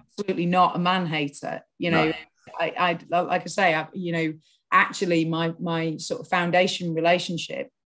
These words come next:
Speaker 1: interestingly, my strongest relationship was with, with my dad.
Speaker 2: Mm.
Speaker 1: I had a relationship with, with my mum for a variety of different reasons. But, but that doesn't mean that I can't call out where, you know, one of the reasons I've got the confidence that I've got is that my dad was an incredibly forward-thinking guy,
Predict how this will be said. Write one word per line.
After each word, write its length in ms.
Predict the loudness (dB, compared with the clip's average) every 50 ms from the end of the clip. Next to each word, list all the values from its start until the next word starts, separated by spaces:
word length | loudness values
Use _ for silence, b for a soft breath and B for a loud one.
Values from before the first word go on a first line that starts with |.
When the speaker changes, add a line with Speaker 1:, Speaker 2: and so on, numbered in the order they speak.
| _ -4
Speaker 1:
interestingly, 760 | -4 -2 -2 0 -2 -2 -2 -2 -4 -6 -4 -2 -2 -2 -2
my 160 | -2 -2 -2
strongest 400 | -2 -2 -2 -2 0 0 -2 -2
relationship 400 | -4 -6 -6 -4 -6 -6 -6 -6
was 140 | -6 -6 -6
with, 140 | -6 -6 -4
with 160 | -4 -4 -4 -4
my 80 | -4
dad. 440 | 0 0 2 2 2 0 -4 -6 -12 -14 _ _ _ -12 -10
Speaker 2:
Mm. 80 | -4
Speaker 1:
I 120 | -4 -4 -4
had 120 | -4 -8 _ _ _ _ _ -6
a 40 | -4
relationship 580 | 0 0 0 0 -2 -4 -6 -4 -4 -4 -4
with, 200 | -4 -6 -6 -8 -10 -8
with 200 | -2 -2 -2 -2
my 140 | -2 -4 -4
mum 380 | -2 -2 -2 0 -2 -2 -4 -6
for 200 | -6 -4 -4 -4
a 40 | -2
variety 460 | 0 2 4 4 4 2 0 -2 -4
of 80 | -2
different 380 | -2 -4 -6 -4 -6 -6 -4 -4
reasons. 560 | -2 -2 -2 -2 -4 -6 -8 -8 -10 -14 -14 b b b b b b b 0
But, 320 | 2 4 4 2 0 -6 -14
but 300 | -14 -4 0 0 0 4
that 260 | 4 4 4 4 0 0
doesn't 300 | 0 0 0 0 -2 0
mean 240 | 0 0 0 0
that 120 | -2 -2 -2 -4
I 100 | -6 -6
can't 460 | -6 -4 -2 0 0 0 -2 -4 -8
call 420 | -6 2 4 4 6 6 6 4
out 360 | 4 4 2 0 0 -4 -6 -8 _ _ _ -8
where, 560 | -2 0 2 2 2 2 0 0 -2 -4 -6 -8 B B B B
you 60 | 0
know, 100 | 0 2
one 140 | 2 2 2
of 60 | 0
the 60 | 0 2
reasons 380 | 2 2 2 2 0 -2 0
I've 220 | 0 -2 -2 -2 0
got 180 | -2 -2 -2
the 60 | -4
confidence 520 | -6 -4 -4 -4 -4 -4 -6 -4 -4 -4 -4
that 140 | -6 -6 -6
I've 120 | -8 -4
got 320 | 2 4 4 4 2 0
is 140 | -4 -4 -4
that 140 | -6 -8 -6
my 120 | -6 -6
dad 420 | -2 0 0 2 2 0 -2 -4 -4
was 200 | -4 -4 -4 -4
an 80 | -4
incredibly 800 | -4 -4 -4 -4 -2 -2 -2 -2 -2 -4 -2 -2 0 0 0 0
forward-thinking 800 | -2 -2 0 0 2 2 0 -4 -4 -4 -4 -4 -4 -6 -6 -4
guy, 480 | -2 -2 0 0 0 0 0 0 -2 -4